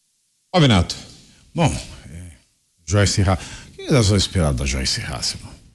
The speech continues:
Speaker 2: Joyce Hasselmann, que ela, a campanha dela pra prefeito de São Paulo,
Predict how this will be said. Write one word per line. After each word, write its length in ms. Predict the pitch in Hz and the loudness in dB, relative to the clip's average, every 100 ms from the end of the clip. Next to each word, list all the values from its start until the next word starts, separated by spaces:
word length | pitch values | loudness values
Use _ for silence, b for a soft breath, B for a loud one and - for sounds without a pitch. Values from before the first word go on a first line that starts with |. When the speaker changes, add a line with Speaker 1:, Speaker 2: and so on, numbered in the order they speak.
| _ _ _ _ _ | _ _ _ _ _
Speaker 2:
Joyce 240 | 113 113 127 | -2 2 4
Hasselmann, 540 | 127 151 - 262 294 | 4 4 2 2 2
que 80 | 294 | 2
ela, 340 | 285 214 - - - - - _ _ _ | 2 2 0 -4 -14 -16 -18 _ _ _
a 100 | 180 | -4
campanha 640 | - 320 240 294 359 370 | 4 6 6 4 2 4
dela 300 | 180 208 247 | 4 4 2
pra 100 | 147 | 0
prefeito 480 | 147 151 110 160 156 | 2 2 4 2 2
de 80 | 113 | 0
São 220 | - 107 | 0 0
Paulo, 480 | 85 135 185 123 76 | 0 2 4 2 -2